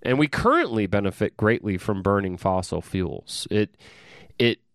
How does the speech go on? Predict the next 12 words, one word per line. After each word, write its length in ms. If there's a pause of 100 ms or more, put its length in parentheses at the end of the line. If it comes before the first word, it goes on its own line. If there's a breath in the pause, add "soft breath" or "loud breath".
fuels 800
our 340 (400 soft breath)
hospitals. 1040 (320 loud breath)
It, 240
it 220 (100)
illuminates 880
our 480 (200)
bedrooms. 1040 (500 loud breath)
It 300 (1400)
cools 680
our 160
food 720